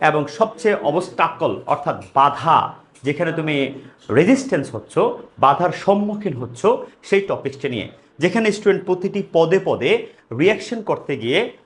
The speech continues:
অর্থাৎ সমীকরণ, রাসায়নিক যে সমীকরণ আছে সেই সমীকরণ মিলাতে গিয়ে ডান পাশ বাম পাশ, বিক্রিয়ক এবং উৎপাদের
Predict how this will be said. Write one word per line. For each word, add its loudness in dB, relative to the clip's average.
অর্থাৎ 2
সমীকরণ, 0
রাসায়নিক -2
যে -2
সমীকরণ -6
আছে -8
সেই -8
সমীকরণ -2
মিলাতে 0
গিয়ে -4
ডান 4
পাশ 2
বাম 2
পাশ, 0
বিক্রিয়ক -4
এবং 0
উৎপাদের 0